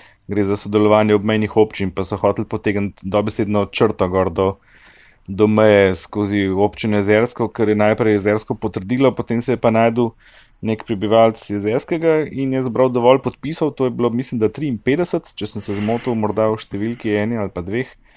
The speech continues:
mi oprostite, in je sklical referendum, za katerega je bilo dovolj, da zbere triindvajset podpisov ali pa petindvajset, ne vem več čisto točno,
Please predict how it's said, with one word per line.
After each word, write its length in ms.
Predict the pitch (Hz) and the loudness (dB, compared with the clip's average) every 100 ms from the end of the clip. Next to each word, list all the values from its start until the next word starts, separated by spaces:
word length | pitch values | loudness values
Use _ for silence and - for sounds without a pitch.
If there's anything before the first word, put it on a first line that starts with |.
| - - _ - | -20 -20 _ -8
mi 100 | 101 | -6
oprostite, 720 | 95 - - 135 147 180 175 - | -4 -6 -6 -8 -2 -4 -4 -6
in 320 | 113 120 123 | -2 0 2
je 160 | 123 127 | 2 0
sklical 440 | - - 131 156 | -2 -8 -4 0
referendum, 640 | 147 143 120 113 143 185 160 | 2 0 -2 -2 -2 -2 -4
za 100 | 139 | -4
katerega 400 | 135 - 135 131 | -6 -4 -2 -2
je 60 | |
bilo 120 | 123 | -2
dovolj, 360 | 120 110 110 120 | -4 0 2 2
da 80 | 117 | 0
zbere 340 | 113 110 107 | -2 0 2
triindvajset 480 | 107 180 202 190 185 | 0 -4 -4 -4 -6
podpisov 460 | - 165 185 180 139 | -8 -8 -8 -2 0
ali 80 | 101 | 0
pa 140 | 90 | -4
petindvajset, 580 | - - 160 160 165 - | -8 -10 -6 -4 -4 -6
ne 60 | |
vem 160 | 104 113 | -8 -6
več 160 | 147 - | -8 -8
čisto 240 | 170 - | -8 -8
točno, 240 | 190 220 | -8 -8